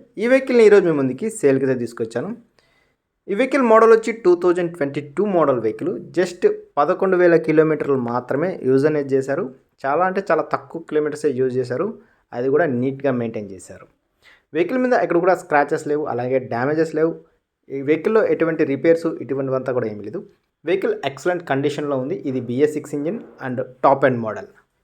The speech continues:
ఇందులో మీకు Bluetooth కూడా అవైలబుల్గా ఉంటుంది, అలాగే డిస్క్ అవై-, అవైలబుల్గా ఉంటుంది, డిజిటల్ మీటర్ అవైలబుల్గా ఉంటుంది. Yamaha Ray Z R-లో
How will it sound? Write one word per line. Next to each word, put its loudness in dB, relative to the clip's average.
ఇందులో 4
మీకు 2
Bluetooth 4
కూడా 8
అవైలబుల్గా 2
ఉంటుంది, 0
అలాగే 4
డిస్క్ 0
అవై-, 4
అవైలబుల్గా 4
ఉంటుంది, 0
డిజిటల్ 2
మీటర్ -2
అవైలబుల్గా 0
ఉంటుంది. -10
Yamaha 2
Ray 6
Z 4
R-లో 6